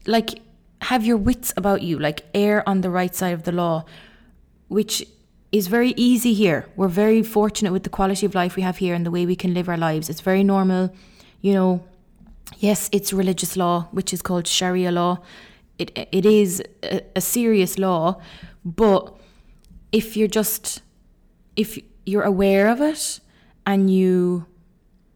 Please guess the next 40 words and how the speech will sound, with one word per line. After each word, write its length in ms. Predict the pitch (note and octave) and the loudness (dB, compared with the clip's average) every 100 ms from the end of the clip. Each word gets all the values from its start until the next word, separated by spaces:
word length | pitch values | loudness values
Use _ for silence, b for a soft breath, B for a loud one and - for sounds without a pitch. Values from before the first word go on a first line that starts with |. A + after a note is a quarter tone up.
| _ _ _ _ _ | _ _ _ _ _
you 140 | F#3 A3 | 0 4
know 160 | G#3+ | 6
what 240 | G3+ G3 F#3 | 4 4 0
it's 180 | F#3 G3 | -2 -2
about 200 | F#3+ F3+ | 0 2
and 100 | F#3+ | 0
what 100 | E3 | -2
you 80 | |
can 240 | - G#3 F#3+ | -4 -2 0
and 80 | F3+ | 0
you 60 | |
can't 240 | E3+ F#3+ F#3 | -2 -2 0
do, 100 | F#3+ | -2
it's 140 | F#3+ | -4
very 240 | - C4 C4 | -4 -4 -2
easy 360 | A#3 A3+ G#3 | -2 -2 -2
to, 320 | G#3 G3+ F3+ - - | -2 0 0 -4 -12
to 120 | - | -8
live 180 | G3 G#3 | -2 0
your 100 | G3+ | 0
life, 220 | F#3+ F#3+ F#3+ | 0 -2 -4
life 280 | G3 G3 F#3+ | -4 -2 -2
as 100 | F3+ | 0
normal. 300 | F#3+ F3+ E3 | 0 0 -2
So 160 | F3+ | -6
please, 400 | F3 - G#3+ G#3 | -6 -2 0 0
please, 500 | G#3 G#3+ G3+ F3+ E3+ B B B B - | -2 -2 0 0 -4 B B B B -6
if 120 | G3+ | 0
there's 140 | G#3+ | 0
someone 260 | - B3 B3+ | 2 2 4
out 140 | A#3+ | 2
there 140 | A#3 G#3 | 2 2
right 180 | G3+ F#3 | 2 2
now 160 | F#3+ | 2
listening 560 | F#3 F#3+ - F3+ E3+ E3 E3+ B B | 2 0 0 0 0 -4 -12 B B
and 140 | F#3 F#3 | 0 0
they're 80 | |
feeling 420 | F3+ G#3+ A3 G3+ F#3+ | 0 0 2 2 2
a 60 | |
bit 400 | F3 F#3 F#3 - | 0 -2 -2 -10